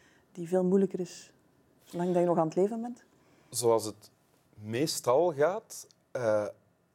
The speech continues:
Speaker 2: is het einde van een leven ergens wanneer je de zeventig gepasseerd bent, of liefst nog later.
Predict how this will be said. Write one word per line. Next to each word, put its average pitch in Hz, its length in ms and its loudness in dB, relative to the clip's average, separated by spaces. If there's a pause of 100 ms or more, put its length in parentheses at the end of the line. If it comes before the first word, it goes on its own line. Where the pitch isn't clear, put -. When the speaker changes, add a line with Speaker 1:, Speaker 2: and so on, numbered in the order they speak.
(180)
Speaker 2:
is - 280 -8
het 110 200 -12
einde 131 300 2
van 156 140 -2
een 147 140 -2
leven 151 400 -2
ergens 113 320 -6
wanneer 104 300 -8
je 95 140 -6 (580)
de 107 80 -14
zeventig 131 800 -8
gepasseerd 127 680 -8
bent, 147 320 -14
of - 220 -12
liefst 110 320 -8
nog 107 200 -4
later. 107 420 -2